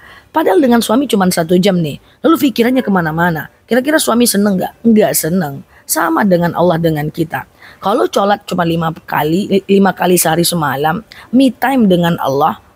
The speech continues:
fokuslah dengan sholat, pikiran jangan kemana-mana. Caranya gimana sih kita untuk me time dengan Allah? Satu, sebelum pasang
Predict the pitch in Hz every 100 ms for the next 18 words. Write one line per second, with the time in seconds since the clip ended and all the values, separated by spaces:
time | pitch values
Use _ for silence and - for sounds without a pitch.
0 | - 262 - - 359 202 165 170 170 160
1 | - 127 156 - - - - 226 208 233
2 | 247 202 185 226 202 131 156 202 165 165
3 | 170 160 151 160 160 - - _ _ _
4 | 254 254 294 294 208 170 151 151 147 170
5 | 214 - _ - 214 202 208 - 185 -
6 | 180 170 170 175 120 135 160 196 - -
7 | - 190 180 - 277 349 - 196 202 196
8 | 180 175 175